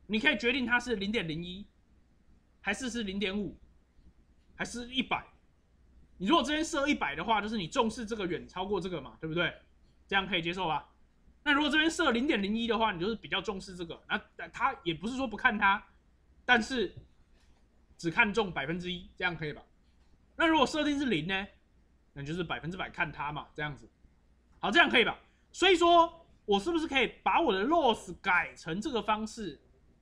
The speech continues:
我就可以强迫这个梯度下降法在做的时候，希望 W 不要离零太远，因为只有零，W 是零的时候，它的这边的 loss 才会不见嘛。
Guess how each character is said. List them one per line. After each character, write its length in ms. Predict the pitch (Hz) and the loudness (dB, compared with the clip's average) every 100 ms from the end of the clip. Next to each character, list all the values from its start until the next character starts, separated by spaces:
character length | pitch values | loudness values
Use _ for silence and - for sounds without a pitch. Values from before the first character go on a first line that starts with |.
| _ _ _ _ | _ _ _ _
我 140 | 202 | 2
就 120 | 202 | 2
可 200 | 330 294 | 2 4
以 120 | 214 - - _ _ | 4 0 -16 _ _
强 500 | - - 208 196 240 | -6 -2 0 0 -2
迫 580 | - 359 294 175 147 - _ _ _ _ - | 0 4 6 4 0 -12 _ _ _ _ -14
这 120 | 254 | -8
个 380 | 220 208 185 175 | 0 2 2 -2
梯 180 | - 262 | -4 0
度 140 | 294 | 0
下 140 | 269 269 | 0 0
降 160 | 269 | 0
法 160 | 240 160 | -2 -2
在 100 | 220 | -2
做 240 | 220 262 | -2 -4
的 80 | 185 | -4
时 160 | 160 165 | -4 -4
候， 400 | 208 180 - _ _ _ | -2 -2 -4 _ _ _
希 340 | - - 262 294 | -14 -8 -2 4
望 220 | 320 240 - | 4 2 0
W 400 | 226 269 262 175 | 4 4 2 -2
不 140 | - | -4
要 160 | 202 196 | -4 -4
离 220 | 165 185 | -6 -6
零 180 | 160 165 | -8 -6
太 180 | 190 160 | -6 -6
远， 240 | 139 110 _ _ _ _ _ _ _ _ _ _ - _ _ _ _ - _ - - - _ - _ - _ _ | -6 -14 _ _ _ _ _ _ _ _ _ _ -20 _ _ _ _ -20 _ -20 -20 -20 _ -20 _ -20 _ _
因 100 | 277 | 2
为 140 | 381 | 2
只 100 | - | 4
有 220 | 339 262 202 | 6 6 4
零 420 | 196 185 208 277 - - | 2 2 -2 -8 -16 -4
，W 300 | 180 202 277 | -2 -2 0
是 140 | 339 | 0
零 200 | 214 185 | 0 0
的 120 | 220 | -2
时 120 | 196 | -2
候， 400 | 196 226 175 - _ - _ _ _ - | -2 0 0 -4 _ -20 _ _ _ 6
它 160 | 277 | 8
的 80 | 240 | 8
这 100 | 302 | 4
边 180 | 285 262 | 0 0
的 80 | 269 | 2
loss 300 | 254 220 170 | 0 0 -4
才 140 | 185 | -2
会 60 | 208 | -2
不 100 | 160 | -4
见 240 | 233 196 | -2 -2
嘛。 100 | 135 | -2